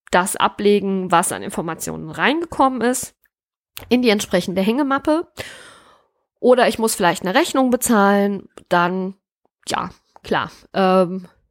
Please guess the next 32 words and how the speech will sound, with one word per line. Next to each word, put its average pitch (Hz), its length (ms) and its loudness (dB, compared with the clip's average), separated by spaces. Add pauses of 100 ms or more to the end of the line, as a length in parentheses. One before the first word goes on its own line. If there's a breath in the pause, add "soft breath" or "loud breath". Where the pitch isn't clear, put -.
(180)
wird 202 460 0
das 175 240 0
gemacht 170 460 0
und 190 200 -6
wird - 200 -4
auch 160 180 -6
dann 202 520 -2 (680 loud breath)
abgeheftet 180 1080 -4 (100)
oder, 160 380 -4
ja, 156 160 -4
heften 240 360 -2
kann 240 140 -4
man 226 120 0
ja 208 100 -2
fast - 240 -10
nicht 208 160 -8
sagen 208 500 2 (120)
bei 180 140 0
dieser 175 320 0
Variante 196 580 4
mit 202 160 0
den 202 80 2
Hängemappen, 202 560 2
sondern 202 260 0
einfach 220 200 -2
nur 214 120 0
einsortiert 226 640 -2
und 180 100 -6
das 185 160 -4
ist - 120 -6
das 180 120 -8
Schöne. 190 380 -4